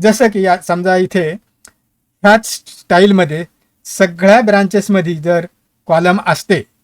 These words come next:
असे इकडे तिकडे नसते, ह्या ठिकाणी एक गोष्ट चांगली आहे की प्रत्येक कॉलममध्ये डेटा व्यवस्थित आहे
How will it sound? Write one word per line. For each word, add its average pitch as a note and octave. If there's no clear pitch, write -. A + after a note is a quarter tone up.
असे -
इकडे F#3
तिकडे F#3+
नसते, E3+
ह्या G#3
ठिकाणी A#3+
एक A#3
गोष्ट A#3
चांगली G#3
आहे F3
की F#3+
प्रत्येक G3
कॉलममध्ये G3
डेटा F3
व्यवस्थित F3+
आहे C#3+